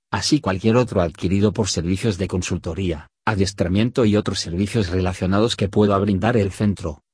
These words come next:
serán utilizados exclusivamente en cumplimiento de los objetivos del centro y en proporción a las necesidades de cada una de sus funciones. Artículo diez.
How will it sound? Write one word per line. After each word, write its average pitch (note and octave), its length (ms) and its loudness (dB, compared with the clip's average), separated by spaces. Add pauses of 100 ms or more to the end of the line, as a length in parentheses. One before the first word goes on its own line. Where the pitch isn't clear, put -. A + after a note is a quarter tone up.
serán G#2+ 320 2
utilizados G2+ 640 0
exclusivamente G2+ 800 0
en F2+ 80 0
cumplimiento F#2 520 0
de F#2+ 120 2
los F#2 160 -2
objetivos F#2+ 520 0
del F2 140 0
centro C3 320 2
y B2+ 60 6
en B2 80 4
proporción G#2 520 -2
a F#2+ 60 2
las F2+ 180 -2
necesidades G2+ 640 0
de G2+ 140 0
cada G#2 240 0
una C3+ 220 4
de G#2 100 0
sus - 220 -4
funciones. D#2+ 760 -10 (640)
Artículo G#2+ 520 0
diez. - 480 -8